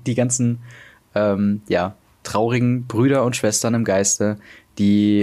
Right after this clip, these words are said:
äh, ich glaub, ich hab mal gestern zusammengerechnet, ich glaub, hundertsechzig Euro, äh, zur Höchstzeit für vier Okos ausgegeben haben. Und Once Upon a Time, was ja auch, äh, ver-,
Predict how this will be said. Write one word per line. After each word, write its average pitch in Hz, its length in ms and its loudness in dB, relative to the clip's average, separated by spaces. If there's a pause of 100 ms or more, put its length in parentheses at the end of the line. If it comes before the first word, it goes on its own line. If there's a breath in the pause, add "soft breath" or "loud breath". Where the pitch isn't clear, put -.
äh, 107 100 0
ich 104 140 -4
glaub, 113 120 -4
ich 113 80 -6
hab 139 60 -2
mal 135 120 0
gestern 123 240 -2
zusammengerechnet, 120 420 0
ich - 40 -8
glaub, 107 220 -8
hundertsechzig 143 680 -2
Euro, 170 560 0 (140)
äh, 120 100 -2
zur 120 220 0
Höchstzeit 131 640 0 (240)
für 120 240 0
vier 123 240 0
Okos 135 300 2
ausgegeben 139 560 0
haben. 131 340 -2 (520 loud breath)
Und 113 320 2
Once 139 180 2
Upon 139 180 0
a 127 60 2
Time, 127 460 0
was 113 120 0
ja 95 80 2
auch, 120 300 -2
äh, 110 340 2
ver-, 123 200 -6